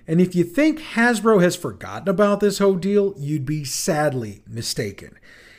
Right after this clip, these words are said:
Even with the promise of more authority for the management team at Wizards, I find it hard to believe that Hasbro will choose to let the entire situation go away. Of course,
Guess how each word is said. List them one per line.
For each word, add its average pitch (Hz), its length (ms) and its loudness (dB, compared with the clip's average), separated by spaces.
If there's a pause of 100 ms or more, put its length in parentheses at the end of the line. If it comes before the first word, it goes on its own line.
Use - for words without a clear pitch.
(180)
Even 233 460 8
with 233 380 10
the 208 100 4
promise 180 440 2
of 123 120 -6
more 175 220 6
authority 170 400 6
for 160 180 -2
the 139 80 -2
management 156 480 2
team 180 260 2
at 139 120 -6
Wizards, 190 400 4 (100)
I 170 140 2
find 180 340 2
it 170 100 2
hard 208 440 4
to 254 60 0
believe 156 400 2
that 113 100 -8
Hasbro 151 560 4
will 143 180 0
choose 208 500 0
to 220 100 -4
let 214 180 0
the 220 100 -2
entire 196 380 0
situation 143 760 -4
go 101 120 -10
away. 117 500 -4 (600)
Of - 80 -20
course, - 480 4